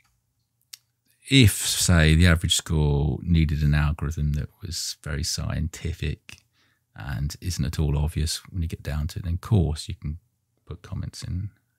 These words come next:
You know, I'm not a hundred percent against comments, but my default position is don't comment unless you need to. That's,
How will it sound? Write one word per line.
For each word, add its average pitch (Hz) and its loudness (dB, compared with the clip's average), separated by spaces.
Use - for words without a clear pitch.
You - -10
know, 69 -6
I'm 78 2
not 92 4
a - -14
hundred 78 0
percent - -6
against - -14
comments, - -20
but 85 -6
my 95 8
default 110 6
position 73 -4
is 69 -8
don't 73 -6
comment - -14
unless 80 -4
you 78 -2
need 73 -4
to. - -16
That's, - -16